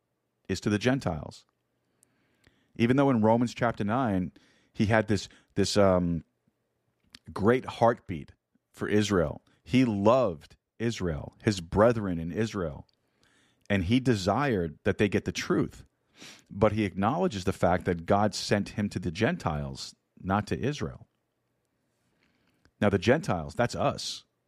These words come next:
That's us, folks. Thank God that he did. Thank God that he did. All right. Verse twelve, "For the which cause I also suffer these things."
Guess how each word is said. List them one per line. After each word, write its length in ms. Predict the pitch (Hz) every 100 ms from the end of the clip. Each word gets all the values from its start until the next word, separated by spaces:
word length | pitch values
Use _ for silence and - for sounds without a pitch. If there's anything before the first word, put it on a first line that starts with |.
| _ _ _ _ _ _ _ _ _ _ _ _
That's 200 | 120 135
us, 220 | - 175 -
folks. 500 | 90 67 - - - _ _ _ _ _ _ _ _ _ _ _ _
Thank 240 | - 117 -
God 240 | 110 101
that 80 | 98
he 80 | 85
did. 360 | 139 - - _ _ _ _ _ _ _ _ _ _ _ _ _ _ _
Thank 160 | 101 90
God 180 | 92 87
that 100 | 87
he 60 |
did. 300 | 82 156 143 - _ -
All 140 | 90
right. 240 | 101 147 - _ _ _ _ _ -
Verse 200 | 107 104
twelve, 520 | - 131 113 76 - _ _ _ _ _
"For 220 | _ - 117
the 100 | 107
which 300 | 113 - -
cause 560 | 135 131 95 80 80 -
I 160 | 101 107
also 680 | 113 123 123 - 85 80 -
suffer 400 | - 117 113 98
these 240 | 92 90
things." 480 | - 90 67 50